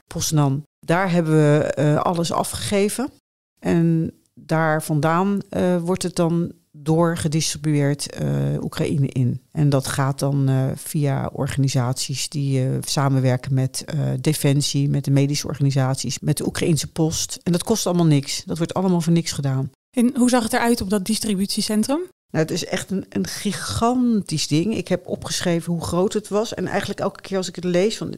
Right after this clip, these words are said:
Speaker 1: ik heb, ik heb het opgeschreven, de mevrouw die dat tegen, meneer die dat tegen me zei,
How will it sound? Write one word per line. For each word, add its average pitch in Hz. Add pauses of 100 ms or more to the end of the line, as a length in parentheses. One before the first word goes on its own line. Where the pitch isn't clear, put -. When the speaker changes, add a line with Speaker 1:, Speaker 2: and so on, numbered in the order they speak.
(100)
Speaker 1:
ik -
heb, -
ik -
heb 90
het 98
opgeschreven, -
de -
mevrouw 139
die 127
dat -
tegen, -
meneer 147
die 139
dat 143
tegen 139
me 135
zei, 139